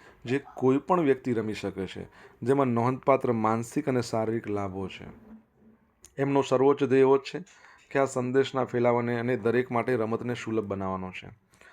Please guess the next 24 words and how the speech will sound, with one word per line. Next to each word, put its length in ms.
આઈ 160
ટી 140
ટી 160
એફ 120
અને 140
આઈ 100
ટી 120
ટી 80
એફ 100
ફાઉન્ડેશનના 800
પ્રમુખ 480
પેટ્રો 340
સોલિંગ 460
એમને 200
આઈ 120
ટી 120
ટી 100
એફ 80
પરિવારમાં 600
વિટા 240
દાનીનું 340
ઉષ્માભેર 480
સ્વાગત 380
કર્યું. 320